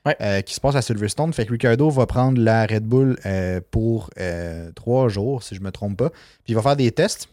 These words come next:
Speaker 2: Puis là, à ce moment-là, Red Bull vont évaluer son rendement, sa performance, sa vitesse, genre ces choses comme ça.
Speaker 1: Ben oui.
Speaker 2: Pour, euh, pour, euh, juste avoir une idée de, il est rendu où, Ricciardo ? Tu sais, est-ce que, genre, il, tu sais,
Speaker 1: Genre, il est-tu, il est-tu pourri ?
Speaker 2: c'est ça, il est-tu, il est-tu prêt ? Il est-tu,
Speaker 1: Ouais.
Speaker 2: ou il est,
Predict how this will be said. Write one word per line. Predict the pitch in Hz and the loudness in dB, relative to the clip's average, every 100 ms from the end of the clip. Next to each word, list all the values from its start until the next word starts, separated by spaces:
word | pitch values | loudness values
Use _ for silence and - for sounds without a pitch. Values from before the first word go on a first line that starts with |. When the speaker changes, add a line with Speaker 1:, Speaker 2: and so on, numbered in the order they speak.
| - | -6
Speaker 2:
Puis | |
là, | 135 | -2
à | 135 | 0
ce | 131 | 2
moment-là, | 131 | 2
Red | 139 117 | 2 0
Bull | 123 156 | 2 0
vont | 117 | 2
évaluer | 107 101 101 107 123 | 2 2 2 0 -2
son | - 107 | -2 0
rendement, | 104 101 113 | 0 0 -2
sa | 123 110 | -2 -4
performance, | 95 98 95 117 - | -4 -6 -6 -6 -6
sa | 95 | -6
vitesse, | 98 - 110 117 | -6 -6 -6 -4
genre | 110 110 | -6 -4
ces | 98 | -6
choses | 98 107 | -6 -6
comme | 104 98 | -4 -4
ça. | 143 - 110 | -6 -6 -12
Speaker 1:
Ben | 92 90 | -14 -14
oui. | 110 110 _ - | -16 -18 _ 0
Speaker 2:
Pour, | 135 135 120 | 4 4 4
euh, | 113 107 107 107 101 - | 4 4 2 2 -2 -8
pour, | - 123 110 | 0 0 2
euh, | 107 | 2
juste | 101 - - | 2 2 4
avoir | 127 170 143 | 4 4 4
une | 113 107 104 104 117 | 4 2 2 2 2
idée | 113 135 156 | 2 2 2
de, | 113 107 104 | 4 4 2
il | 117 | 0
est | 120 | 0
rendu | 123 113 | 0 0
où, | 160 - | -6 -8
Ricciardo ? | 107 107 101 139 - | -4 -2 0 -2 -2
Tu | |
sais, | 127 | -2
est-ce | 110 | 0
que, | 147 151 151 _ - _ _ - | 2 2 2 _ -20 _ _ -4
genre, | 117 | 0
il, | 110 78 | 0 -4
tu | - - | -14 -4
sais, | 156 | 4
Speaker 1:
Genre, | 156 | 6
il | 160 | 6
est-tu, | 156 - 214 | 2 -2 -2
il | 165 | -2
est-tu | 147 214 | -2 -4
pourri ? | 214 208 190 | 0 2 4
Speaker 2:
c'est | |
ça, | 160 | 4
il | 143 120 | 4 2
est-tu, | 113 139 139 - 123 | 0 2 2 0 -4
il | |
est-tu | 123 - | -2 -2
prêt ? | - - 190 277 | 2 4 4 2
Il | 156 | 2
est-tu, | 120 - 170 170 | 2 2 2 4
Speaker 1:
Ouais. | 139 | 4
Speaker 2:
ou | |
il | 139 131 | 6 6
est, | 123 | 2